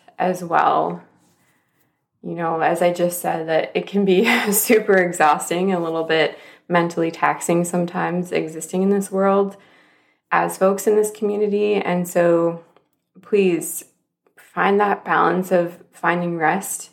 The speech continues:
and taking care of yourself, stepping back from doing the work of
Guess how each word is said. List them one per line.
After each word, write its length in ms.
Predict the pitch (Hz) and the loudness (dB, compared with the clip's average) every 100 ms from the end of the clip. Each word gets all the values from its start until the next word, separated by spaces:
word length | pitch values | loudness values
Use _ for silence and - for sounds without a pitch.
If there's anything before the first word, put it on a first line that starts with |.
| - | -8
and 100 | 190 | -6
taking 320 | 190 180 180 | -6 -6 -8
care 240 | - 170 | -6 -6
of 60 | 165 | -6
yourself, 580 | 170 170 165 170 165 - _ _ _ _ _ _ | -6 -4 -4 -4 -6 -16 _ _ _ _ _ _
stepping 560 | - - 175 185 185 175 | -6 -2 0 0 0 2
back 580 | 160 151 185 - - | 2 2 0 -8 -20
from 720 | - - 165 160 156 156 156 156 _ _ _ _ 190 175 | -20 -4 0 0 0 -4 -8 -10 _ _ _ _ -16 -8
doing 640 | 170 160 165 175 180 180 _ _ | -6 -6 -6 -6 -8 -10 _ _
the 100 | 202 | -2
work 460 | 196 190 214 214 - | 0 2 2 0 0
of 260 | 190 196 | 0 0